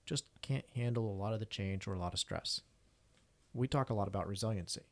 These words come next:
and resiliency is the idea of being able to handle the stress and, and it not really shaking you. And a lot of us, in fact, have, have kind of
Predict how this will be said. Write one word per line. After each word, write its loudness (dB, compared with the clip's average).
and 0
resiliency 2
is -2
the -2
idea 0
of -2
being 4
able 4
to 0
handle 2
the -2
stress 2
and, -2
and 0
it -4
not 2
really 0
shaking 2
you. 4
And 2
a -4
lot 2
of 2
us, -2
in -2
fact, -2
have, -8
have -6
kind 0
of -8